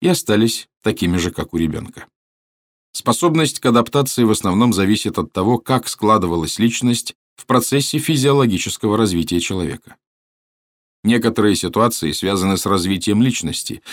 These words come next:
и оказывают прямое влияние на формирование в дальнейшем неуверенности, тревоги и стрессовых реакций. Формирование личности можно сравнить с постройкой пирамиды. Фундамент —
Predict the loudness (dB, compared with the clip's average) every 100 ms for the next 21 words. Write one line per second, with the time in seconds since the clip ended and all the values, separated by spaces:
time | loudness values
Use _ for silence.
0 | -4 0 2 2 4 4 4 2 2 4
1 | 4 4 2 2 4 4 4 2 0 0
2 | 0 2 2 2 2 2 0 -2 -2 0
3 | 2 0 0 -2 -2 _ 2 2 2 0
4 | 0 -2 -4 -4 -6 -8 _ -2 -2 -2
5 | -4 -4 -6 _ _ -8 -2 -2 -2 -4
6 | -4 -4 -6 -6 -12 -14 -18 _ _ _
7 | _ _ _ _ _ _ _ _ 2 4
8 | 4 4 4 2 2 0 -2 -4 0 2
9 | 2 2 0 2 2 4 2 0 -4 -4
10 | -2 0 2 2 0 0 -2 0 -2 -4
11 | -10 -16 _ _ _ _ _ _ _ _
12 | _ _ 0 2 4 2 2 -2 -12 -20